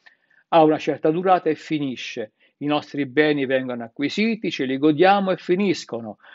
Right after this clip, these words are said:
Un, eh, rapporto coniugale, un rapporto parentale, eh, si vive, eh, si, eh, si, si gode nella, diciamo, nella vita abituale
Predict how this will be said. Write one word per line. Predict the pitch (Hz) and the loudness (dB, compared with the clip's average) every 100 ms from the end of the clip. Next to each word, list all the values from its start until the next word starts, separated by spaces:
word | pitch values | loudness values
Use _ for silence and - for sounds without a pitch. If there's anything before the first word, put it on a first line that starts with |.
| - _ _ | -20 _ _
Un, | 160 196 175 | 4 6 6
eh, | 170 160 160 156 151 147 147 139 139 139 | 8 8 6 2 0 0 0 0 -2 -6
rapporto | 151 151 - 160 160 147 - 151 143 139 135 135 131 | -6 -6 -2 -2 -2 -6 -4 -2 -2 -4 -6 -6 -8
coniugale, | - 135 131 135 156 185 160 | -10 -10 -10 -4 0 0 0
un | 135 | -4
rapporto | 131 - 143 147 - - 135 135 | -8 -6 -4 -4 -6 -10 -8 -8
parentale, | - 135 139 147 - 160 180 190 190 190 - _ _ _ | -4 -2 -2 -8 -2 0 2 0 -2 -8 -12 _ _ _
eh, | 139 143 139 139 | 0 2 2 0
si | - 170 | -2 -6
vive, | 139 165 190 190 208 214 214 _ - | -4 -4 -4 0 2 2 0 _ -10
eh, | 143 135 131 | -4 -2 -4
si, | - - 151 147 143 | -8 -4 0 0 0
eh, | 139 131 123 120 117 117 120 - 127 127 _ _ _ - | -2 -4 -2 -4 -6 -10 -14 -18 _ _ _ _ _ -20
si, | - - | -20 -20
si | - 151 | -12 -8
gode | 139 170 180 151 147 | 4 8 8 6 4
nella, | 143 143 139 131 123 123 | 4 0 0 0 0 -6
diciamo, | 131 123 147 139 | -12 -6 -4 -4
nella | 135 127 127 | -4 -4 -4
vita | 143 147 | -4 -2
abituale | 139 165 185 196 185 190 185 | -2 -4 -4 2 4 4 0